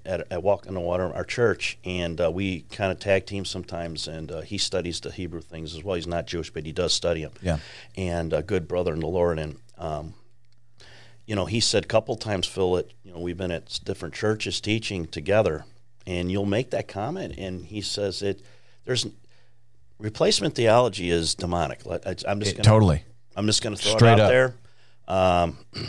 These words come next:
Speaker 2: Straight
Speaker 1: don't have
Speaker 2: up.
Speaker 1: the time, but there's scripture after scripture after scripture after scripture after scripture that
Speaker 2: And that's what's messed everybody's theology up, is because when you took the Jews out of the story,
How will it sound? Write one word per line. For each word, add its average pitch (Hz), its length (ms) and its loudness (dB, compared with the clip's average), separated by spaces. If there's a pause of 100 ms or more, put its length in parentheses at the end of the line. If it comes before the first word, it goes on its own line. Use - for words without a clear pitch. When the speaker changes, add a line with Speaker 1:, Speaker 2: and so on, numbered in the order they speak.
(220)
Speaker 2:
Straight 107 80 -4
Speaker 1:
don't 120 120 4
have 123 140 6
Speaker 2:
up. - 60 2
Speaker 1:
the - 60 -4
time, 120 300 -2
but 98 120 -6
there's 92 220 -4
scripture 117 440 2
after - 200 2
scripture 101 400 0
after - 160 -6
scripture - 420 0
after - 160 -4
scripture 104 360 -2
after - 200 -4
scripture 73 460 -6 (1300)
that 85 300 4 (480)
Speaker 2:
And 117 120 6
that's 151 180 4
what's 127 180 2
messed 110 260 4
everybody's 95 760 4
theology 92 580 4
up, 82 220 0
is 92 140 0
because 90 340 0
when 101 180 4
you 95 80 4
took 117 240 2
the 120 100 2
Jews 95 480 2
out - 160 2
of 95 80 2
the 101 80 0
story, 76 500 -4